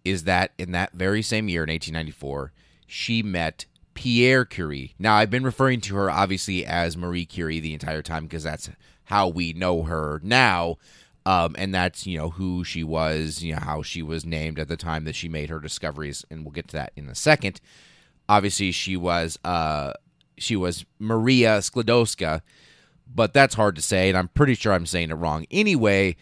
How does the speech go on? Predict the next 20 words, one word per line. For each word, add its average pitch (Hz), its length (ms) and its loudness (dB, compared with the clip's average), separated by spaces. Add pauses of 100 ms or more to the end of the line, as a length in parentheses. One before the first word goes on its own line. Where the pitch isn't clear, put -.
(160)
So 110 200 -2
Marie 107 280 0
Curie 98 580 0
is, 87 560 -2
you 95 100 -6
know, 80 160 -2
who 120 220 -2
she 98 320 -4
is 78 400 -8 (100)
to 104 120 -4
me 82 320 -2
as 73 200 -4
I 67 120 -8
talk 69 240 -12
to 65 220 -12 (100)
about 71 280 -6
her 73 240 -8 (120)
on 73 100 -12
the 69 60 -18
podcast. 95 540 0